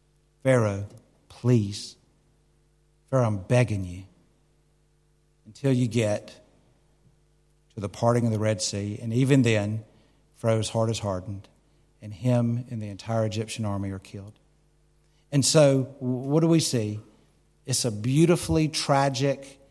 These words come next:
yet amazing story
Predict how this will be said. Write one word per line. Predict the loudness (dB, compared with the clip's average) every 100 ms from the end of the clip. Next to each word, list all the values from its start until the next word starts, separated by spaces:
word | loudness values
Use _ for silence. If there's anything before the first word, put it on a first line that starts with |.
| _ _ _
yet | -6 -2 -2 -4 -12 _
amazing | -6 -2 -2 0 0 0 0 0 -2 -6 -20 -20
story | -16 -12 -10 -8 -10 -12 -14